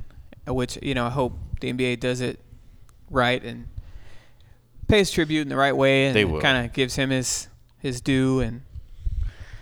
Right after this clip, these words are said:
Speaker 1: um,
Speaker 2: I, I think
Speaker 1: it's just gonna be some, some tough days and then some, some, you know, some happy days. We're thinking about the
Speaker 2: Yeah.
Speaker 1: all the funny stuff and the memes
Speaker 2: I,
Speaker 1: and the
Speaker 2: it's coming.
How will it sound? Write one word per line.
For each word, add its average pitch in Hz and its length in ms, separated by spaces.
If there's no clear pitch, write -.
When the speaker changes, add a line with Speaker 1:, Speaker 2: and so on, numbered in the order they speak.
Speaker 1:
um, 127 580
Speaker 2:
I, 147 140
I 139 80
think 180 280
Speaker 1:
it's 147 120
just - 160
gonna 139 140
be 131 400
some, 127 240
some 123 220
tough 147 260
days 139 480
and 131 140
then 131 140
some, 123 400
some, 123 320
you 139 100
know, 123 140
some - 180
happy 139 280
days. 131 360
We're 127 80
thinking 135 320
about 131 300
the 123 180
Speaker 2:
Yeah. 82 420
Speaker 1:
all 127 140
the 123 80
funny 127 300
stuff 127 420
and 135 100
the 120 60
memes 127 540
Speaker 2:
I, 139 60
Speaker 1:
and 160 100
the 135 260
Speaker 2:
it's 170 160
coming. 80 480